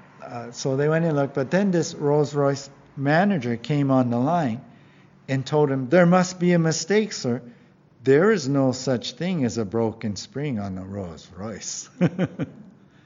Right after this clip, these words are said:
But that's how it is for us in Jesus Christ.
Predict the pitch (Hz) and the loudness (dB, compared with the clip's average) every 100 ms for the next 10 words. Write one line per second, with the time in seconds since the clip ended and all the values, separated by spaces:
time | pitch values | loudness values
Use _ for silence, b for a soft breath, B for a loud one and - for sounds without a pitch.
0 | b b b b b 165 - - 127 120 | b b b b b -14 -14 -14 -6 -2
1 | 147 160 151 - - _ - - 131 127 | -2 -2 -6 -12 -14 _ -12 -6 -4 -2
2 | 117 104 104 - - _ _ - 127 123 | -4 -4 -8 -14 -20 _ _ -10 -8 -8
3 | 107 90 - - - _ _ _ _ _ | -10 -14 -16 -20 -20 _ _ _ _ _
4 | _ _ _ 104 101 110 92 87 - - | _ _ _ -16 -14 -14 -14 -14 -16 -18
5 | 95 | -20